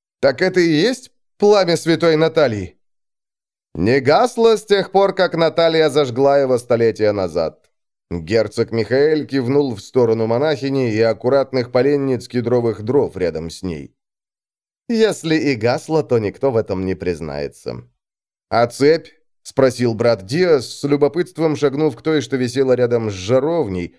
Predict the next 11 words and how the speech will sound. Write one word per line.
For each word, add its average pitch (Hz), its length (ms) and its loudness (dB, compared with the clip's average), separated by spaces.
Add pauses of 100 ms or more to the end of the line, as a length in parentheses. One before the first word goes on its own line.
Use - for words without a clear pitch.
(120)
каждое 92 480 -2
звено 95 300 -4
которой 110 340 -2
было 104 260 -2
сделано 104 440 -2
в 95 60 -6
виде 101 380 -6
змеи, 107 380 -4
пожирающей 101 800 -2
свой 90 240 -6
хвост. - 580 -12